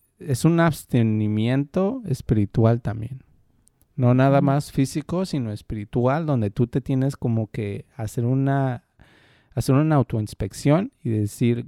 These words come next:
Speaker 1: ¿Qué es lo que me ha detenido todo este tiempo para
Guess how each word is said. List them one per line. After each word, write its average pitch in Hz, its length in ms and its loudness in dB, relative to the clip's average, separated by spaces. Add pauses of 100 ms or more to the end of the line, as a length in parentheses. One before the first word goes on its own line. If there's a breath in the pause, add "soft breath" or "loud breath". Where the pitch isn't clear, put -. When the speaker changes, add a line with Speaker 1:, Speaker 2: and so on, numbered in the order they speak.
Speaker 1:
¿Qué 123 100 0
es 135 80 0
lo 165 140 2
que 127 320 -2
me 120 280 0
ha 120 60 4
detenido 123 480 2
todo 127 220 4
este 127 180 0
tiempo 117 300 0
para 107 440 0